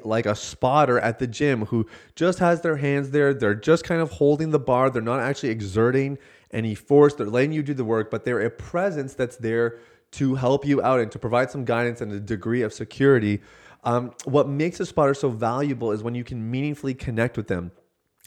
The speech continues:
It doesn't just mean that you're giving a, an account of whether or not you relapse. It means that you're talking about the things you went through, the emotions you've been processing, the things that have been going on in your life, et cetera, et cetera. That's what makes a spotter relationship really impactful,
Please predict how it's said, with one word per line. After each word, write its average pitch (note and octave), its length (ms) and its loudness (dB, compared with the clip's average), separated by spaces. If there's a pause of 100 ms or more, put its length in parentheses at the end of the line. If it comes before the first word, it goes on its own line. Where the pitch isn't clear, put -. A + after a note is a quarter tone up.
It A#2+ 80 -4
doesn't D#3+ 280 4
just D#3+ 180 -2
mean D3 140 0
that B2 120 2
you're A#2+ 100 -2
giving C3 320 -2
a, A2 160 0 (280)
an A#2+ 100 -2
account B2+ 320 -2
of A2 100 -4
whether A#2 220 2
or B2 60 0
not A#2 160 -2
you G#2+ 120 -2
relapse. G#2 440 2
It A2+ 60 -6
means A2+ 160 -6
that A2+ 40 -4
you're A2 80 -2
talking D#3 400 -6
about B2+ 160 0
the A#2 60 -4
things A2+ 260 -4
you A2 80 0
went A2+ 160 0
through, A2+ 220 -2 (300)
the A#2 80 -4
emotions C3+ 420 0
you've C3+ 80 2
been B2+ 100 -2
processing, A#2+ 720 -8 (300)
the A2 100 0
things D3 240 2
that D3+ 100 4
have B2+ 80 2
been A#2+ 120 -2
going A2+ 260 4
on A2+ 140 0
in G#2 120 -4
your G2 120 -2
life, G2+ 420 0
et - 160 -6
cetera, A2 480 0
et G2+ 140 -6
cetera. G#2 320 2
That's B2+ 340 0
what E3 80 0
makes B2+ 220 -6
a B2 40 -10
spotter A#2 320 2
relationship G#2+ 540 0
really G#2 220 -4
impactful, A2 760 -2